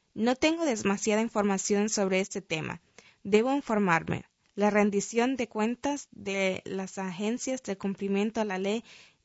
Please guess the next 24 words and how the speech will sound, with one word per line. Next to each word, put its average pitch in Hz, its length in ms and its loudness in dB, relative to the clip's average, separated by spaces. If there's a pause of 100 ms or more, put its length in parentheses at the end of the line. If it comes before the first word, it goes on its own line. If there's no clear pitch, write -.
(160)
es 247 220 0
un 262 60 -2
aspecto 226 440 -2
necesario 214 640 -2
de 208 60 0
la 196 100 -2
seguridad. 190 480 -6 (760)
¿Qué 254 120 4
piensa 311 480 -2
sobre 214 320 2
la 196 160 4
reducción 185 600 0
del 220 120 -2
cuarenta 196 420 2
por 202 140 2
ciento 190 420 -2
de 190 60 4
las 180 200 0
emisiones 185 540 0
de 185 120 0
gases 180 340 0
de 190 120 -10
calentamiento 175 760 -4
climático 180 680 -6